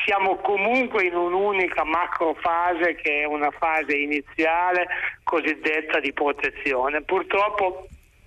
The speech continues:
non siamo ancora nella stagione in cui possiamo pensare, vaccinando, di controllare la trasmissione, perché purtroppo non sappiamo ancora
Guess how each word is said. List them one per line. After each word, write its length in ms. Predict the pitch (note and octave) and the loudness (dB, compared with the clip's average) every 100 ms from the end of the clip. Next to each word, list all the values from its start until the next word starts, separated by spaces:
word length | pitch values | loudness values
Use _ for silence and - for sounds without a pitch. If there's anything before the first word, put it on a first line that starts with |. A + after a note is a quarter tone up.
| - | -4
non 320 | D#3 E3+ E3 - | 0 2 2 0
siamo 340 | F#3 F#3+ F3+ E3+ | 0 2 2 2
ancora 480 | E3 F#3 F#3 E3 | 2 2 2 2
nella 320 | D#3 D3+ D3 - | 2 0 0 0
stagione 560 | D#3 C#3 D#3+ F3 F3 D#3 - - - F3+ | -2 0 2 2 2 0 -2 -2 -2 -2
in 180 | D3+ | -2
cui 360 | D3 F3 E3+ F3+ - | 0 2 2 0 -2
possiamo 800 | D#3+ - E3 E3 E3+ E3+ E3 | -2 0 0 2 2 0 -2
pensare, 840 | - D3+ C#3+ - E3 E3+ E3 D#3+ E3+ | -2 -2 0 2 2 2 2 0 -2
vaccinando, 800 | D3+ C#3+ - D#3+ D#3 E3+ F3 E3 | -2 -2 0 0 0 2 0 0
di 160 | D#3 D3+ | 0 0
controllare 960 | - D#3 D3+ D#3 D3+ D#3 E3+ E3 D#3+ - - - - | 0 -2 2 2 4 2 2 2 0 0 -4 -4 -2
la 120 | C#3+ | -2
trasmissione, 880 | D#3 C#3+ C3 D3+ - D3 D3 F3 | 0 -2 0 -2 2 2 2 2
perché 320 | G3+ E3 C3+ D3+ | 0 -2 -2 -4
purtroppo 640 | - D#3 F3 F3+ F3+ D#3 | -2 -2 0 -2 0 -2
non 240 | D3 D3 - | 0 -2 -2
sappiamo 440 | D3+ - F3+ D#3+ | -4 0 2 2
ancora 480 | D3 C#3 - G3 D#3+ | 0 0 2 4 4